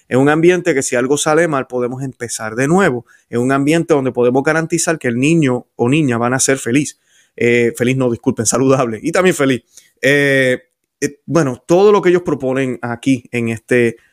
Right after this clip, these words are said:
en este video, eh, lo cual suena bien, vuelvo a lo mismo, pero realmente no es la voluntad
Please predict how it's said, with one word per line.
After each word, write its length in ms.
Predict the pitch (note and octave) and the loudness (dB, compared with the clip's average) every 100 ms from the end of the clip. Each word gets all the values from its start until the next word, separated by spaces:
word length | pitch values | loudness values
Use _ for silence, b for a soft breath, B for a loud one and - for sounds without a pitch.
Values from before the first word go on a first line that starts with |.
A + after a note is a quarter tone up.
| b _ B2 | b _ -2
en 140 | A#2+ | 0
este 420 | A#2+ - C3+ B2+ | -2 0 0 0
video, 640 | A#2+ B2+ B2 B2+ A#2 G#2 - | 0 0 2 2 2 -2 -6
eh, 420 | A#2+ A#2 A#2 A2 - _ _ - | -2 0 0 -2 -6 _ _ -2
lo 240 | B2+ E3+ | -2 0
cual 400 | C3+ C3 B2 - _ _ _ _ _ | 0 0 0 -8 _ _ _ _ _
suena 340 | - - C3 F3+ | -6 -2 0 2
bien, 420 | F#3+ G#3 G#3+ B2+ | 4 4 2 -2
vuelvo 220 | A#2 B2 | -4 -4
a 20 | |
lo 100 | E3 | -2
mismo, 440 | F#3+ G3+ C#3 C3+ - _ _ _ | 0 0 0 -4 -10 _ _ _
pero 200 | - B2 | -2 0
realmente 800 | B2+ B2+ B2+ C3 F3 F3+ C3+ B2 - | 2 2 2 0 0 0 0 -2 -2
no 360 | B2 B2 C3+ | -4 -2 0
es 440 | G3 D#3+ - - - _ - | 0 0 -2 -6 -12 _ -6
la 180 | A#2 | -2
voluntad 720 | A2+ B2 B2 A#2 B2+ C3 C#3 | 2 2 2 0 -2 -2 -4